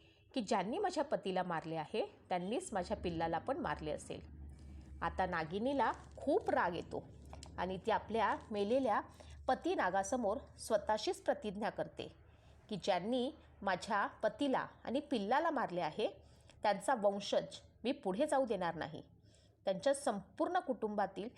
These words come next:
मी एकालाही जिवंत सोडणार नाही आणि मी माझा बदला पूर्ण करेन. अशा प्रकारे नागिन प्रतिज्ञा घेते आणि ती नागिन त्या शोधाला लागते की माझ्या पतीला आणि माझ्या पिल्लाला कोणी मारलं आहे.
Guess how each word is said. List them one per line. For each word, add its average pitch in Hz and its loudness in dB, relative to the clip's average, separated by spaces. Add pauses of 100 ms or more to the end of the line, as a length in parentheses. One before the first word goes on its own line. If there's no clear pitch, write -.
(300)
मी 226 2
एकालाही 208 2
जिवंत 196 0
सोडणार 185 -2
नाही 170 -6 (680)
आणि 202 0
मी 226 0
माझा 220 0
बदला 165 0
पूर्ण 180 -2
करेन. - -8 (760)
अशा 180 -2
प्रकारे 247 2
नागिन 196 0
प्रतिज्ञा 226 0
घेते 247 0 (500)
आणि 294 0
ती 339 2
नागिन 220 0
त्या 233 0
शोधाला 196 0
लागते - 0 (500)
की 170 -6
माझ्या 190 0
पतीला 208 0
आणि 277 -4
माझ्या 220 0
पिल्लाला 190 -2
कोणी 220 0
मारलं 151 -2
आहे. 143 -8